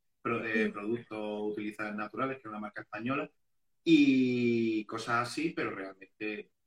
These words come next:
Speaker 1: intentar reducir eso si, si quieres ir por la vía de, de, de disminuir disruptores.
Speaker 2: Vale. Em, y en cuanto a geles y de, de cuerpo, eh, champús,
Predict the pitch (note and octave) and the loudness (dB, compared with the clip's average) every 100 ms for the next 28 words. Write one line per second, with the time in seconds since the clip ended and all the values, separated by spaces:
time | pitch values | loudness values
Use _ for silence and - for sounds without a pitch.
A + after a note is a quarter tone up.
0 | - A2+ G2+ G2 G2+ G#2+ G#2+ G#2+ - G#2+ | -12 -10 -10 -8 -8 -4 -4 -4 -6 -6
1 | G#2+ G#2 A#2+ - A#2+ A2 - - - - | -6 -6 -10 -6 -6 -6 -10 -14 -14 -6
2 | A#2+ A2+ A2+ A#2 - C3 A#2+ B2 A#2 A2+ | -4 -2 -2 -4 -6 -4 -4 -4 -2 -2
3 | A#2 A#2 A#2 A#2+ A#2 A2+ A2 A#2 G#2+ G#2 | 0 -2 -2 -4 -4 -6 -8 -6 -6 -6
4 | G2+ G2 G#2 G2 A2 G#2+ - - _ _ | -8 -18 -14 -12 -12 -12 -16 -18 _ _
5 | _ _ _ _ _ _ _ - G#3 F#3+ | _ _ _ _ _ _ _ -8 -2 -2
6 | F3 E3+ - _ - - _ _ G#3+ G#3+ | -2 -6 -14 _ -20 -20 _ _ 4 6
7 | G3+ G3+ G3 G3 G3 F#3+ A3+ G#3+ G3+ F#3 | 6 4 0 -2 -6 -4 2 6 6 4
8 | G#3 G#3 G3+ G3+ F#3+ F#3 - A3 C4 G4 | 2 6 6 10 8 8 2 6 8 6
9 | - - - - - G#3+ G#3 G3+ F3 - | 2 -10 -12 -12 -2 2 4 2 0 -4
10 | G3 F#3+ F#3 G#3 G#3 G3 - G#3+ G#3 G#3+ | -4 -2 2 6 6 4 4 6 8 6
11 | G#3+ F#3+ F#3 F#3 F3+ F#3+ F3+ G3 A3 C4 | 2 0 2 2 0 0 0 2 2 2
12 | C#4+ - | -2 -8